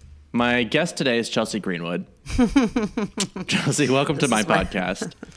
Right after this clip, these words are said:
Speaker 2: Thanks, Michael. It's great to be here. Thanks for having me.
Speaker 1: Anytime. Um,
Speaker 2: Um,
Speaker 1: so we're talking about, uh, <laughs> I like how I said chronological order, but we're fully not in chronological order. We're watch-, we're talking about,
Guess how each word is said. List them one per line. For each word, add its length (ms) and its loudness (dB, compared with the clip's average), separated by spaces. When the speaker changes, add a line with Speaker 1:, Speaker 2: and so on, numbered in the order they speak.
Speaker 2:
Thanks, 300 -2
Michael. 220 -4
It's 100 -18
great 220 -4
to 60 -12
be 140 -4
here. 160 -2
Thanks 220 -8
for 80 -6
having 260 -6
me. 200 -8
Speaker 1:
Anytime. 420 0
Um, 80 2
Speaker 2:
Um, 240 -6
Speaker 1:
so 460 2
we're 140 2
talking 340 2
about, 400 0
uh, 460 2
<laughs> 0 -
I 80 2
like 160 2
how 80 4
I 40 2
said 200 0
chronological 480 2
order, 220 4
but 140 2
we're 120 2
fully 300 2
not 240 2
in 80 -2
chronological 440 0
order. 260 2
We're 180 2
watch-, 400 -2
we're 100 0
talking 300 2
about, 440 -2